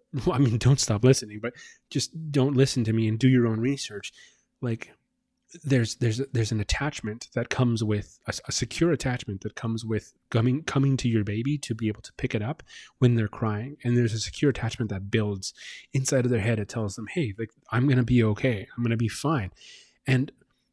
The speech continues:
guess what? I am now almost twelve months in. My child's, like, one year old. She will stay with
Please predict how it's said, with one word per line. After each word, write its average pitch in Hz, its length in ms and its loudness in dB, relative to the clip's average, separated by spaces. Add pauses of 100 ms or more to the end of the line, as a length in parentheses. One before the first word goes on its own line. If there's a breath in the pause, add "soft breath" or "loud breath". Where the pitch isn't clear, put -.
(260)
guess 170 240 -2
what? 156 200 0 (840)
I 139 100 2
am 160 120 4
now 131 160 4
almost 131 340 0
twelve 165 580 -2
months 151 500 -4
in. 180 300 2
My 120 220 0
child's, 139 440 0 (100)
like, 113 180 -6
one 123 300 0
year 135 180 0
old. 135 280 2 (360 loud breath)
She - 320 -2
will 175 160 -4
stay 117 540 -2 (720 soft breath)
with 131 360 0